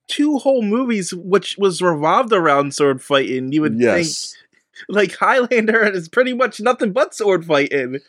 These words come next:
Speaker 2: Now, to be fair, Highlander came out in the eighties.
Speaker 1: Yeah, I know.
Speaker 2: From when I, when I saw that movie, I remember there wasn't that much. There was fu-, sword fighting, but it wasn't, like, um, intricate.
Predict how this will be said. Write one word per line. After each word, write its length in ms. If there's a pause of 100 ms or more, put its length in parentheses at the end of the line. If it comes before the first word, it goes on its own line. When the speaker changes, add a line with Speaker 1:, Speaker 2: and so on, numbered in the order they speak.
(160)
Speaker 2:
Now, 260
to 200
be 120
fair, 220
Highlander 500
came 200
out 80
in 80
the 200
eighties. 460 (300)
Speaker 1:
Yeah, 200
I 60
know. 140
Speaker 2:
From 260
when 240
I, 140
when 180
I 100
saw 360
that 140
movie, 460 (320)
I 80
remember 260
there 120
wasn't 520
that 240
much. 380
There 80
was 140
fu-, 180
sword 300
fighting, 280
but 140
it 80
wasn't, 300
like, 320 (560)
um, 480
intricate. 520